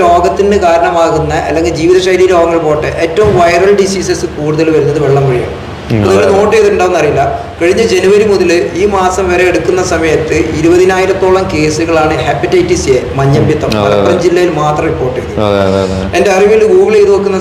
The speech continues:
Speaker 1: സമയത്ത് ഇരുപതിൻ്റെ അടുത്ത് മരണം, പതിനെട്ടോ പത്തൊമ്പതോ എങ്ങാനും കഴിഞ്ഞ ഇന്നലെ വരെയുള്ള
Speaker 2: തീർച്ചയായിട്ടും.
Speaker 1: കണക്ക് നോക്കുമ്പോൾ മരണങ്ങൾ സംഭവിച്ചിട്ടുണ്ട്.
Speaker 2: ഉം.
Speaker 1: ഹെപ്പറ്റൈറ്റിസ് എ മൂലം റിപ്പോർട്ട് ചെയ്യാത്ത ഒരുപാട് കേസുകളുണ്ട്. അത് അപ്പം ഏതൊരു ക്ലിനിക്കിൽ പോയി കഴിഞ്ഞാൽ ഇപ്പൊ കൂടുതൽ വരുന്ന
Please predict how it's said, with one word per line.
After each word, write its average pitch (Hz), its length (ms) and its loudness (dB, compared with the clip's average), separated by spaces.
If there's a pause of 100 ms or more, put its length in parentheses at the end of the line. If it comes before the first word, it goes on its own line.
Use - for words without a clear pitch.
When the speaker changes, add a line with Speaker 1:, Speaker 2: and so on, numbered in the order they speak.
Speaker 1:
സമയത്ത് 175 340 -4 (100)
ഇരുപതിൻ്റെ 170 440 0
അടുത്ത് 165 220 -2 (100)
മരണം, 143 280 -2 (100)
പതിനെട്ടോ 156 440 -2
പത്തൊമ്പതോ 147 400 0
എങ്ങാനും 143 360 -2
കഴിഞ്ഞ 139 220 0 (140)
ഇന്നലെ 135 240 0
വരെയുള്ള - 20 2
Speaker 2:
തീർച്ചയായിട്ടും. 104 400 0
Speaker 1:
കണക്ക് 131 300 -6
നോക്കുമ്പോൾ 127 360 -6 (320)
മരണങ്ങൾ 147 340 0 (100)
സംഭവിച്ചിട്ടുണ്ട്. 123 520 -2
Speaker 2:
ഉം. 107 80 0
Speaker 1:
ഹെപ്പറ്റൈറ്റിസ് 135 520 0
എ - 80 -2
മൂലം - 220 -8 (560)
റിപ്പോർട്ട് 190 400 2
ചെയ്യാത്ത 180 400 2
ഒരുപാട് 170 380 2
കേസുകളുണ്ട്. 165 480 -2 (480)
അത് 156 120 0 (140)
അപ്പം 202 180 2 (460)
ഏതൊരു 440 380 2
ക്ലിനിക്കിൽ 196 400 0 (120)
പോയി 175 240 0
കഴിഞ്ഞാൽ 165 320 0
ഇപ്പൊ 165 120 -4 (180)
കൂടുതൽ 175 300 2 (100)
വരുന്ന 160 180 0